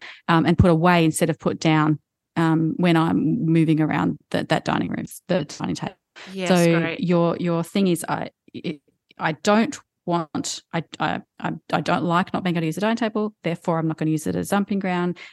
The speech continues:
Speaker 1: And in order to do that, I'm creating a home for everything and putting things in their homes instead of on the
Speaker 2: Mm.
Speaker 1: table. So
Speaker 2: Yeah,
Speaker 1: yeah, it's,
Speaker 2: yeah,
Speaker 1: but,
Speaker 2: yeah.
Speaker 1: and it's, so it's a similar action to what you're saying. It's, I guess,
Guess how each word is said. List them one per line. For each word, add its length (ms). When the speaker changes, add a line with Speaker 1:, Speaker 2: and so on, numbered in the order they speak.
Speaker 1:
And 60
in 60
order 140
to 180
do 220
that, 240
I'm 100
creating 360
a 40
home 240
for 60
everything 340
and 80
putting 220
things 280
in 180
their 120
homes 320
instead 240
of 80
on 100
the 60
Speaker 2:
Mm. 140
Speaker 1:
table. 260
So 160
Speaker 2:
Yeah, 80
Speaker 1:
yeah, 240
it's, 180
Speaker 2:
yeah, 80
Speaker 1:
but, 100
Speaker 2:
yeah. 80
Speaker 1:
and 100
it's, 140
so 100
it's 140
a 60
similar 360
action 380
to 100
what 140
you're 80
saying. 340
It's, 320
I 100
guess, 160